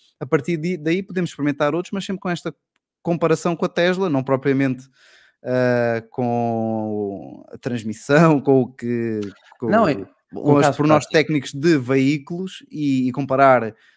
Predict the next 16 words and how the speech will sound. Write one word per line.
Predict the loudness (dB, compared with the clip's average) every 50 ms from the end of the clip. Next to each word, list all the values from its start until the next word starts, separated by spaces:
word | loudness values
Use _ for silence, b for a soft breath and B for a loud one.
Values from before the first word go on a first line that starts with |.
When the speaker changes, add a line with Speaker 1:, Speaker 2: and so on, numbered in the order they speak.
| b b _
Speaker 1:
eh, | -10 -8 -6 -6 -8
pormenores | -8 -6 -4 -4 -4 -4 -4
mais | -6 -8 -8 -8
técnicos | -8 -8 -8 -6 -6 -10 -10 -10
de | _ -6
ve-, | -6 -6 -6 -8
de | -12 -10 -4
veículos, | -2 -2 -2 -2 -4 -8 -10 -10
isso | -12 -12 -10 -12
à | -12
partida | -12 -14 -14 -12 -10 -10 -8 -8
não | -8 -8 -8 -8 -8
será | -10 -12 -12 -8 -6 -4 -2 -2 -2
a | -4
nossa, | -4 -8 -10 -12 -12 -12 -10 -10 -12 -12 _ _ _ _ _ -18
eh, | -14 -14 -12 -12 -12 -14 -14 -14 -14 -16 -16 -18 -18